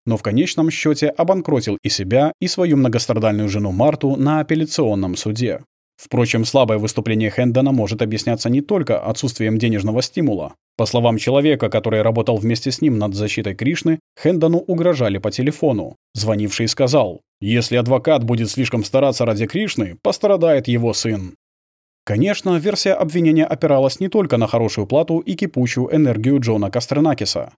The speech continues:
Свою роль сыграли эксперты, особенно специалист по баллистике Томас Квирк. Вопрос об орудии убийства, которое полиция не нашла, был весьма актуальным. Квирк сообщил, что пули, найденные в телах отца и сына Му Янг,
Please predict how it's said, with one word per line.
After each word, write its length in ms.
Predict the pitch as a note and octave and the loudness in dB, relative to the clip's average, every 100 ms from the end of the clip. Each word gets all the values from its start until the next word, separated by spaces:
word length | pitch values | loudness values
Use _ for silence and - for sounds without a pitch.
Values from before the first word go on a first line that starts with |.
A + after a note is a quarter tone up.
| _ | _
Свою 320 | - A#2 G#2 | -4 -2 0
роль 180 | G2+ D3+ | 2 2
сыграли 500 | - F3+ D3 G#2 G2+ - | 0 -2 0 0 -2 -4
эксперты, 640 | B2 - - F#3 A2+ G2 - | -4 -4 0 0 0 -6 -4
особенно 480 | A2 - D3+ D#3+ D#3 | -2 0 0 0 0
специалист 500 | G3 - F3+ C3+ - | -4 0 0 0 0
по 120 | D3+ | 0
баллистике 520 | D3 A#2 - B2+ D3 | 2 0 -2 -2 -2
Томас 320 | C3+ G2+ G#2+ | -2 -2 -2
Квирк. 440 | - C#3+ A#2 - _ _ - | 0 0 0 -6 _ _ -8
Вопрос 400 | B2 B2 D#3+ C#3+ | 0 2 4 2
об 100 | B2 | 2
орудии 320 | A#2 A2+ A2 A2+ | 2 2 -2 -2
убийства, 480 | B2+ G#3 A3+ B2 G#2+ | -2 0 -2 0 0
которое 340 | A#2 A#2+ A2+ | 0 0 0
полиция 380 | G#2+ A#2 A2 G#2+ | 0 -2 -2 -2
не 100 | G#2+ | 0
нашла, 460 | A#2+ B2 A2 F2+ - - | -2 -2 -4 -4 -8 -10
был 300 | G2+ B2 E3+ | -2 0 0
весьма 420 | E3 - G#2 F#2+ | -2 -2 -2 -2
актуальным. 800 | G#2 - C#3+ B2+ A#2 F2 C2 - _ - | -4 -4 2 2 2 -2 -10 -18 _ -2
Квирк 260 | B2 B2 | 0 0
сообщил, 500 | - A#2+ A2 A#2+ A2+ | 0 0 0 -2 -2
что 300 | - - A#2+ | -2 -2 -2
пули, 300 | A#2+ F#3 C#3+ | 0 2 4
найденные 460 | A2+ A2+ G#2 G#2+ G#2 | 4 2 0 -2 -2
в 60 | |
телах 300 | - A#2 A2 - | 0 0 0 -2
отца 340 | B2+ - B2+ | -2 0 0
и 160 | G2+ A2 | 0 -2
сына 320 | - A#2 G2 | 0 0 -2
Му 200 | G2 G2 | -2 -2
Янг, 360 | F#2+ D#3 F3 | 0 0 -2